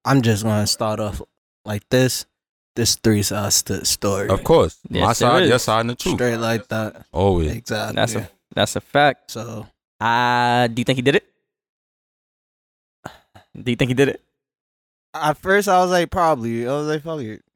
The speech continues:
Speaker 1: nigga shot." I in the foot.
Speaker 3: <laughs>
Speaker 1: Like,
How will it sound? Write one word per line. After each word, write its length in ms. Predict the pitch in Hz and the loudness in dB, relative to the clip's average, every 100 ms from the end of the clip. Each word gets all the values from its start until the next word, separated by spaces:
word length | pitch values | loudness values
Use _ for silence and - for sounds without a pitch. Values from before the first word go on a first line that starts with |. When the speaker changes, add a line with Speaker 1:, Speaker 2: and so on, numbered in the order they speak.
| - | -16
Speaker 1:
nigga 420 | 110 123 127 123 | -12 -8 -4 -2
shot." 260 | 127 127 - _ - | -2 -2 -4 _ 2
I 320 | - 120 123 | 2 4 4
in 100 | 113 | 4
the 80 | 110 | 2
foot. 420 | - 131 113 - | 2 2 2 -2
Speaker 3:
<laughs> 0 | |
Speaker 1:
Like, 320 | 113 107 104 | 0 0 0